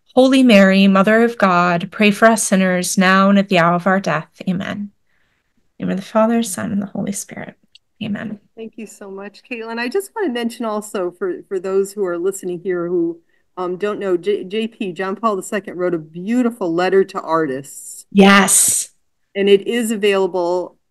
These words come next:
Speaker 2: on the internet. Just Google
Speaker 1: Yes.
Speaker 2: J P two, letter to artists. It's, it's not long. It's, I don't
Speaker 1: Mm-hmm.
Speaker 2: know, maybe ten pages long.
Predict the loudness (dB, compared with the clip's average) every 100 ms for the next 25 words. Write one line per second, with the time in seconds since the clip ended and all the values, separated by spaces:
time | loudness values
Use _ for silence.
0 | _ -8 -4 -2 -2 -2 -2 -2 -4 -4
1 | -2 0 -2 -6 -10 -10 -10 _ 0 0
2 | -2 -4 -4 -6 -8 -14 4 6 6 2
3 | 0 0 -2 -2 -2 0 0 -2 -8 -14
4 | -14 -16 -16 -10 -10 -6 -4 -4 -2 -2
5 | -2 -4 -6 -10 _ _ _ -4 -2 -2
6 | -4 -8 -8 -6 -4 -4 0 -2 -2 -10
7 | -10 -10 -10 -12